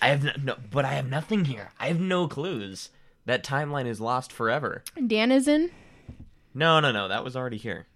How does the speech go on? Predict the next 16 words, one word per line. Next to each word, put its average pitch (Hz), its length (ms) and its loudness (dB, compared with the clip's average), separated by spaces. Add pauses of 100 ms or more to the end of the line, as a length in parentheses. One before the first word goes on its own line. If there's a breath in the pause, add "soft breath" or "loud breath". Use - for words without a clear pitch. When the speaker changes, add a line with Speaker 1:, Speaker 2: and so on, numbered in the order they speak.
(260)
Speaker 2:
Does - 160 -14
it 220 100 -4
ha-, 214 160 -10
no, 285 160 2
but 247 240 -6
does 254 180 -4
it 233 80 -4
have 220 200 -2
to 233 100 -6
do 214 140 -8
with 214 100 -8
something? 208 520 -10 (120)
Speaker 1:
No, 135 300 0
no, 82 180 -6
no, 57 200 -8
no. - 140 -20